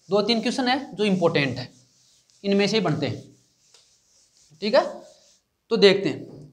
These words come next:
सबसे शुष्क महत्वपूर्ण question लिख लेते हैं, महत्वपूर्ण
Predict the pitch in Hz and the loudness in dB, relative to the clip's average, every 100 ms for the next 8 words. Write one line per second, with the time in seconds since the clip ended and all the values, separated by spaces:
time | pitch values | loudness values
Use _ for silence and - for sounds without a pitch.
0 | - - 254 - 269 - 185 - - - | -12 -2 0 2 2 2 0 0 -12 -18
1 | _ _ _ _ _ - 170 175 175 190 | _ _ _ _ _ -4 0 0 0 -2
2 | 214 285 - - - _ _ 165 160 160 | 0 -2 -4 -14 -20 _ _ -12 -6 -4
3 | 151 123 - 104 - _ 156 139 139 143 | -4 -6 -10 -18 -20 _ -14 -10 -10 -6
4 | 151 143 - | -4 -2 -4